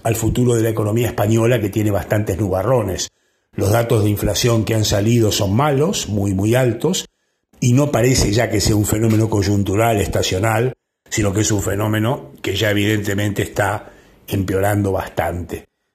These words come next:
Desde ese punto de vista, la economía española crecerá, pero menos de lo esperado. O sea que haciendo un resumen de cómo vemos la economía mundial, vemos bastante nubarrones, y desde ese punto de vista, pues habrá menos crecimiento o incluso recesión,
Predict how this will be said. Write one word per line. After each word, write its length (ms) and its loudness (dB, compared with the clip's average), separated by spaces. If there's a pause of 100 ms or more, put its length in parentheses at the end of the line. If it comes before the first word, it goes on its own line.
Desde 160 4
ese 180 2
punto 380 4
de 60 4
vista, 520 0
la 100 -2
economía 340 0
española 440 2
crecerá, 680 0 (520)
pero 280 2
menos 360 2
de 100 0
lo 100 -2
esperado. 600 -4 (300)
O 100 2
sea 220 2
que 80 2
haciendo 320 2
un 100 0
resumen 540 2
de 140 -2
cómo 220 2
vemos 260 2
la 80 2
economía 440 0
mundial, 600 2
vemos 340 2
bastante 480 0
nubarrones, 1000 0
y 80 -4
desde 160 2
ese 160 2
punto 340 2
de 80 4
vista, 580 0 (440)
pues 400 2
habrá 480 2
menos 440 4
crecimiento 800 2
o 160 2
incluso 460 2
recesión, 760 0